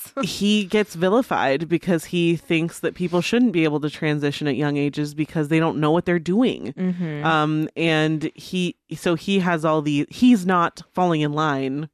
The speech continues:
Speaker 1: Mm-hmm.
Speaker 2: with the typical feminist intersectional narrative, uh, even though he is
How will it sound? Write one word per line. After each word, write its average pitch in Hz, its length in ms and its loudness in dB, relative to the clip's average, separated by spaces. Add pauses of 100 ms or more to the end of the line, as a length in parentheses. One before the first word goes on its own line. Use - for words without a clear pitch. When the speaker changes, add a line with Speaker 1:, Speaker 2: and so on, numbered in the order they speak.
(100)
Speaker 1:
Mm-hmm. 156 420 -8
Speaker 2:
with 160 400 -2
the 160 140 -2
typical 156 480 -2
feminist 147 580 -2
intersectional 147 1040 -4
narrative, 156 800 0 (480)
uh, 165 180 0
even 202 280 4
though 175 140 4
he 196 360 -6
is 165 280 0